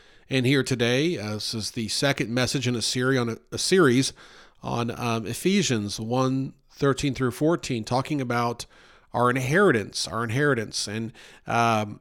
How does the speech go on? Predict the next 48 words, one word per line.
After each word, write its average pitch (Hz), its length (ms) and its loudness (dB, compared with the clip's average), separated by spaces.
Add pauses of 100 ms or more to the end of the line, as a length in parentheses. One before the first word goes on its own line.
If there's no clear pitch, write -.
(140)
I'll 123 120 2
just 135 160 0
read 135 220 2
those 135 260 4
verses 131 420 2
here, 147 240 4
and 131 120 0
then 135 120 2
we'll 135 100 2
dive 127 400 0
into 139 380 0
what 131 180 0
this 139 240 0
means 131 460 0
to 117 80 -6
have 120 260 0
an, 113 200 -6 (100)
a 104 100 -2
heavenly 135 480 2
inheritance 117 600 -2
here 117 140 0
today. 113 460 0 (800)
"In 147 140 2
whom 180 220 8
ye 160 120 4
also 151 320 2
trusted, 151 640 2
after 139 320 0
that 127 120 0
ye 117 120 -6
heard 143 280 0
the 135 80 2
word 131 200 4
of 117 120 -4
truth, 143 480 0 (160)
truth, 143 400 8 (380)
the 135 100 0
gospel 143 480 4
of 127 80 0
your 131 120 4
salvation, 123 760 2
in 120 140 -4
whom 143 200 2
also 139 460 2
after 131 300 0
that 120 160 0
ye 123 180 -2
believed, 120 720 -2